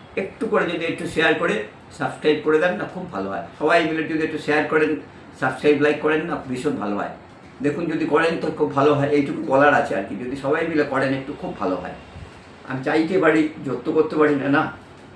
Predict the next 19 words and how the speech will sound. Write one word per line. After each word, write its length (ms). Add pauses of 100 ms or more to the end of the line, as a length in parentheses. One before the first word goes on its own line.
(480)
যাই 180
হোক, 100
দেখবেন 380
একটু, 260 (720)
সবাই 260
মিলে 200
সাবস্ক্রাইব 460
করবেন, 540
একটু 140
লাইক 260
শেয়ারটা 260
অবশ্যই 340
করবেন। 500 (880)
আর 140
কালকে 280
একজন 320
খুব 260
করে 160
বলেছে, 480